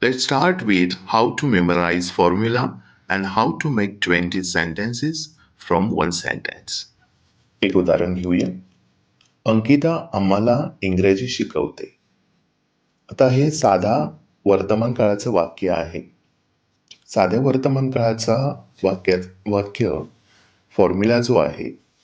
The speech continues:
तो आहे S plus व्ही वन प्लस ओ. S म्हणजे कर्ता, V म्हणजे क्रियापद,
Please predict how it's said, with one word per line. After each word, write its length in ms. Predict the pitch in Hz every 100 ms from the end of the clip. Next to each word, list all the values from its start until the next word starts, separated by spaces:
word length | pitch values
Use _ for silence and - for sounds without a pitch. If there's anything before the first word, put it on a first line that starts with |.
| _ _ _ -
तो 80 | 113
आहे 500 | 98 92 110 107 - _ -
S 220 | 117 131 135 -
plus 260 | 104 98 117 - _
व्ही 160 | 92 92
वन 240 | 95 113
प्लस 440 | 123 82 73 - -
ओ. 180 | - - - _ _ _ _ _ _ 107
S 240 | 127 131
म्हणजे 280 | 147 139 139
कर्ता, 560 | 139 - - 80 78 - _ _ _ _ -
V 120 | 101
म्हणजे 340 | 113 113 113 117
क्रियापद, 640 | - 117 120 123 78 80